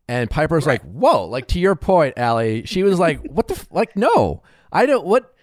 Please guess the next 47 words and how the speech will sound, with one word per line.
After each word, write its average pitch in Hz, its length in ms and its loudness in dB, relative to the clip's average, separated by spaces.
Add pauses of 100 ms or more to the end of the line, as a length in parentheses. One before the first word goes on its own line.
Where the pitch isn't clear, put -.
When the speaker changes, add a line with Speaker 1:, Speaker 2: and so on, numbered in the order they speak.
(300)
Speaker 1:
what 226 180 0
is 294 100 -4
this?" - 320 -4 (520)
You 220 80 -4
know, 202 100 4
she's 202 260 -2
trying 214 280 0
to 220 100 2
keep 180 240 -4
it 143 80 -4 (260)
real, 175 380 2
I 120 100 2
guess, 131 280 0
to 135 140 0
her 151 260 0
credit. 190 580 2 (960)
W-, 170 180 -10 (240)
n-, 160 360 -10
she's 175 220 -4
not 165 200 0
thinking, 185 680 0 (380)
you 135 140 -2
know, 113 80 0
two 143 260 2
steps - 400 -2
ahead. 120 540 0 (380)
And 160 360 2
Speaker 2:
Right. 156 280 -4 (200)
Speaker 1:
then 214 320 0 (260)
what 160 180 -2
was 170 160 0
so 214 240 0
fascinating, 160 680 -4
and 131 100 -6
I, 165 180 -2
I, 190 260 -4
and 175 160 -6
I 220 120 0
haven't 196 260 2
asked 123 260 -2
the 117 80 -2
producers 113 320 -4
about 104 200 -2
it 110 60 -8
'cause 131 200 -4
I 180 160 2
ha-, 190 240 2